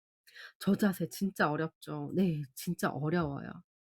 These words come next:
수동적인 자세 유지보다, 그죠? 적극적으로 내가 이렇게 연습을 해서 딱 붙이는 게 필요한 것 같아요. '나는 이게 바닥에 붙이는 게 너무 안 된다.' 하시는 분들은 이 바닥에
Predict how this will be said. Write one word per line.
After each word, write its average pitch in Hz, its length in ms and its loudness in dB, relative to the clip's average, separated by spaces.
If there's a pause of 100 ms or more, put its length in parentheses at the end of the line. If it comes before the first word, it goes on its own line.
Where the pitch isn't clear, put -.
(240)
수동적인 233 500 2
자세 170 260 -2
유지보다, 160 500 -2
그죠? 151 260 0
적극적으로 160 680 0
내가 131 200 -4
이렇게 135 320 -2 (340)
연습을 160 420 0
해서 285 260 6 (220)
딱 294 180 0
붙이는 208 480 4
게 156 120 2
필요한 320 340 4
것 180 120 -2
같아요. - 440 -8 (560)
'나는 240 360 10
이게 190 180 2
바닥에 220 480 2
붙이는 233 360 0
게 202 60 4
너무 185 220 4
안 160 260 0
된다.' 170 640 0 (280)
하시는 330 380 6
분들은 208 320 4
이 175 140 4
바닥에 180 840 2